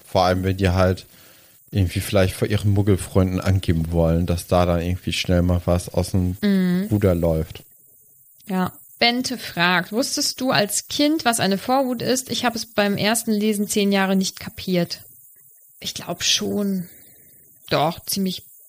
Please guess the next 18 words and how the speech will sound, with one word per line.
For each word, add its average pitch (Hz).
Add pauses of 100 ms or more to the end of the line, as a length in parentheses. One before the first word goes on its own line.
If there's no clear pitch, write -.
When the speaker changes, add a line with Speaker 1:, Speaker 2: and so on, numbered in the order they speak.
(300)
Speaker 2:
sicher 175
eigentlich. 180 (200)
<laughs> 254
Ich 285
war 254
nämlich 247 (220)
ganz 285
besonders 220
schlau 202
als -
Kind, 196
deswegen 196
habe 180
ich 185
nicht 202
gecheckt, 196
dass 190
Harry 185